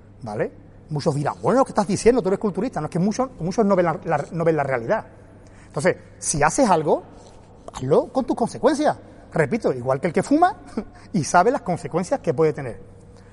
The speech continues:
Pero es que es increíble la cantidad de, de, de personas, de, de, de chavales, eh, que están ya, eh, suprimidos de, de por vida. De por vida. ¿Mm? Pues entonces, esto es una información muy valiosa. Al menos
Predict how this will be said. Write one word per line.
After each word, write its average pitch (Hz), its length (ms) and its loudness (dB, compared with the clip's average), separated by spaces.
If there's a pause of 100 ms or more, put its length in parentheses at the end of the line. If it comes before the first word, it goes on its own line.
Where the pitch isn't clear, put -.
(160)
Pero 120 140 -8
es - 60 -10
que 175 60 -2
es 156 60 0
increíble 196 640 2
la 226 120 2
cantidad 139 520 -4
de, 147 220 -2 (140)
de, 151 120 -12
de 127 160 -8
personas, 180 520 -2
de, 131 220 -12
de, 127 140 -12
de 127 140 -8
chavales, 220 540 -4 (600)
eh, 117 280 -8
que 143 100 -4
están 156 300 -2
ya, 196 440 -2
eh, 135 120 -14
suprimidos 180 680 0 (160)
de, 156 220 -4
de 156 160 -4
por 135 160 -6
vida. 330 300 -2 (1200)
De 156 140 -2
por 131 160 -6
vida. 156 220 -2 (360)
¿Mm? 196 120 -2 (300)
Pues 120 140 -10
entonces, 220 340 0 (120)
esto 147 160 -8
es 160 40 -2
una 180 100 0
información 202 560 -2 (440)
muy 190 140 -2
valiosa. 208 440 -2 (400)
Al 117 200 0
menos 240 360 -2